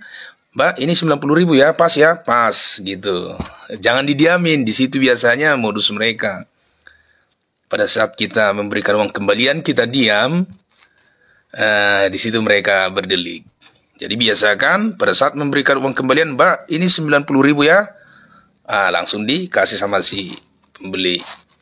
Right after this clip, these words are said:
Jadi hati-hati ya, ini spesialis ini, si emak-emak ini udah banyak tempat yang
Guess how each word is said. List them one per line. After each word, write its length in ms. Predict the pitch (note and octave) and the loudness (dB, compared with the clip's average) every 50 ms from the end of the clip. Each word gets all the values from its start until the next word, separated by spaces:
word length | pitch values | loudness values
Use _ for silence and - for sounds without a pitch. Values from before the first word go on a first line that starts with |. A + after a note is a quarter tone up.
| _ _ _ _ _ - _ _ _ _ _ _ _ _ _ _ _ _ _ _ _ _ _ _ _ _ _ _ _ _ _ _ _ - - _ _ _ _ _ _ | _ _ _ _ _ -20 _ _ _ _ _ _ _ _ _ _ _ _ _ _ _ _ _ _ _ _ _ _ _ _ _ _ _ -20 -20 _ _ _ _ _ _
Jadi 160 | - G2 G#2 | -6 -4 -2
hati-hati 460 | - A2+ A#2+ A2+ C#3 C3+ C3 A2+ G#2 G#2 | 0 0 0 0 2 0 0 0 0 -2
ya, 160 | A2 A2 - | -2 -2 -4
ini 400 | - A2+ B2 C3 C#3 C3+ B2 G#2+ | -4 -4 -2 0 0 0 -2 -2
spesialis 640 | - - - - A2+ - - F3 G#2 C#3+ C#3+ - B2 | -2 -4 -2 0 -2 0 0 0 0 0 -2 -2 -2
ini, 240 | A2 G#2+ G2+ F#2+ F#2+ | 0 0 0 0 0
si 320 | F2+ - A2 G#2 G2+ G2+ | 0 0 -2 -2 -2 -4
emak-emak 320 | G2 G2+ G2+ - G2 F#2 F#2 F#2+ | -2 -2 -4 -4 -4 -6 -6 -4
ini 160 | F#2+ A2+ C#3 | -4 -2 -2
udah 240 | C#3 A2+ F#2+ G2 F#2 | -2 -2 -2 -2 0
banyak 320 | F#2+ F#2+ G2 G2 F#2+ - - | 0 -2 -2 -2 -6 -6 -8
tempat 320 | G2 G2 F#2 A#2 G#2+ - | -10 -4 -2 -2 -4 -2
yang 480 | G#2+ G2 F#2+ F#2 F#2 F2+ F2+ F2 D#2+ | -4 -4 -4 -4 -6 -12 -16 -18 -20